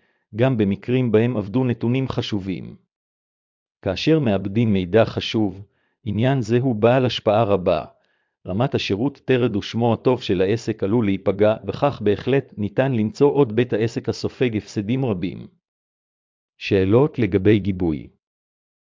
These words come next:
אם ברצונכם לגבות מידע, עליכם לדעת מדוע את אותו המידע חייבים לגבות?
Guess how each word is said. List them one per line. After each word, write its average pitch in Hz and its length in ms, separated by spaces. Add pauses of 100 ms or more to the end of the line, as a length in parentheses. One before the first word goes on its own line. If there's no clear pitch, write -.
(360)
אם 160 140
ברצונכם 107 640
לגבות 98 420
מידע, 95 460 (380)
עליכם 104 440
לדעת 113 420
מדוע 110 400
את 113 100
אותו 113 260
המידע 98 440
חייבים 107 520
לגבות? 98 600